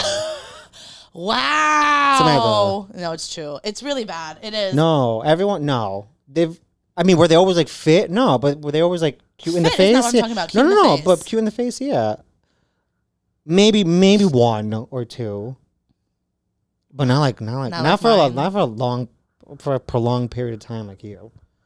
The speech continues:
Speaker 1: Yeah, 'cause it's not even like it was a short thing.
Speaker 2: No,
Speaker 1: My
Speaker 2: it was
Speaker 1: guys
Speaker 2: a,
Speaker 1: have,
Speaker 2: yeah.
Speaker 1: like, lasted.
Speaker 2: Lo-,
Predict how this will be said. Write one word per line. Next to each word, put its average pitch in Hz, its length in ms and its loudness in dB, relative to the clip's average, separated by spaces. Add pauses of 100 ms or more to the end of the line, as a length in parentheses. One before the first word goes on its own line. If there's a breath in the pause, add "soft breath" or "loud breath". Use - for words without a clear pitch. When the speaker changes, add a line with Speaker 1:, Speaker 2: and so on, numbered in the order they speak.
(360)
Speaker 1:
Yeah, 180 140 -8
'cause 160 140 -14
it's 156 100 -16
not 180 140 -12
even 190 120 -16
like 156 120 -16
it 147 60 -16
was 135 100 -16
a 143 40 -16
short - 300 -16
thing. - 140 -12
Speaker 2:
No, 160 140 2
Speaker 1:
My 127 80 2
Speaker 2:
it 123 40 0
was 156 100 2
Speaker 1:
guys 156 100 2
Speaker 2:
a, - 40 -2
Speaker 1:
have, 131 80 0
Speaker 2:
yeah. 139 220 0
Speaker 1:
like, 104 80 -4
lasted. - 600 -12 (840)
Speaker 2:
Lo-, 95 140 -20